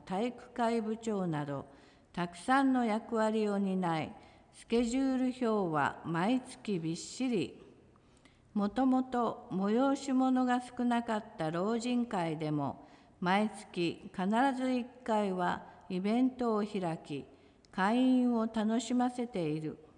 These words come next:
会員からは、元気がよくて、毎回の企画が楽しいから、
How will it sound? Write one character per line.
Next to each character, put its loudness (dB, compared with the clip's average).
会 0
員 4
か -2
ら 0
は、 -2
元 4
気 -2
が 2
よ 0
く -14
て、 -6
毎 2
回 2
の 2
企 -12
画 -2
が -2
楽 -2
し -2
い -6
か -4
ら、 -4